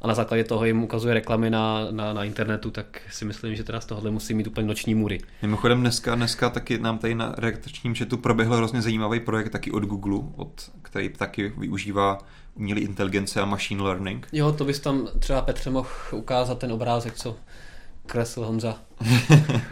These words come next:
Speaker 2: Takhle to
Speaker 1: A jak,
Speaker 2: vypadá.
Speaker 1: jak úspěšný je, eh, jak úspěšný je
Speaker 2: Fun-,
Speaker 1: právě
Speaker 2: funguje to tak, že vlastně kreslíte, bohužel teda na touchpadu, na notebooku to není nic moc. A
Speaker 1: Ale
Speaker 2: vlastně
Speaker 1: ne,
Speaker 2: ta
Speaker 1: zase ty dotykové displeje,
Speaker 2: a ta,
Speaker 1: to
Speaker 2: ten
Speaker 1: jsou
Speaker 2: algoritmus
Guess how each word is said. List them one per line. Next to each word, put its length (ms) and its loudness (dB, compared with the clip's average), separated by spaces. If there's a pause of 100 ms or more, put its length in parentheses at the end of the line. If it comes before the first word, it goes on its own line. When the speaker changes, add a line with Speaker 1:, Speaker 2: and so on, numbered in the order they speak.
(1600)
Speaker 2:
Takhle 120 -6
to 20 -2
Speaker 1:
A 160 6
jak, 80 6
Speaker 2:
vypadá. 360 4
Speaker 1:
jak 260 2
úspěšný 760 2
je, 380 6
eh, 360 2 (140)
jak 180 -6
úspěšný 440 -6
je 60 -2
Speaker 2:
Fun-, 100 -4
Speaker 1:
právě 260 4
Speaker 2:
funguje 320 4
to 120 2
tak, 200 2
že 100 2
vlastně 300 0
kreslíte, 880 2 (400)
bohužel 400 2
teda 200 4
na 80 0
touchpadu, 400 -2
na 120 -2
notebooku 360 -4
to 120 -2
není 160 0
nic 160 -6
moc. 300 -2
A 40 -14 (220)
Speaker 1:
Ale 100 8
Speaker 2:
vlastně 240 8
Speaker 1:
ne, 120 6
Speaker 2:
ta 220 8
Speaker 1:
zase 200 2
ty 120 6
dotykové 380 10
displeje, 540 4
Speaker 2:
a 40 -4
ta, 140 2
Speaker 1:
to 160 0
Speaker 2:
ten 180 2
Speaker 1:
jsou 100 2
Speaker 2:
algoritmus 720 4